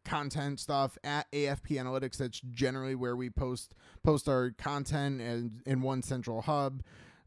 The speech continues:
I would follow along there. I think we got some really cool things out, c-, even more cool things coming up and everything. So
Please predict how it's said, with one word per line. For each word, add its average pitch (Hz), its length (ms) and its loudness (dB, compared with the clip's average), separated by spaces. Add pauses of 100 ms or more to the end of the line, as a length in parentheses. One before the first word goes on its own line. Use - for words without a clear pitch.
(120)
I 131 160 -2
would 135 200 2
follow 143 240 4
along 139 220 2
there. 139 180 2
I 131 80 2
think 131 180 -2
we 131 80 -2
got 127 160 -2
some 123 180 -2
really 127 240 2
cool 139 260 4
things 139 380 0
out, 127 420 2 (200)
c-, - 260 -6
even 127 220 2
more 131 220 2
cool 131 200 4
things 131 300 -2
coming 131 240 0
up 135 160 -2
and 135 100 2
everything. 127 580 -2
So 117 300 0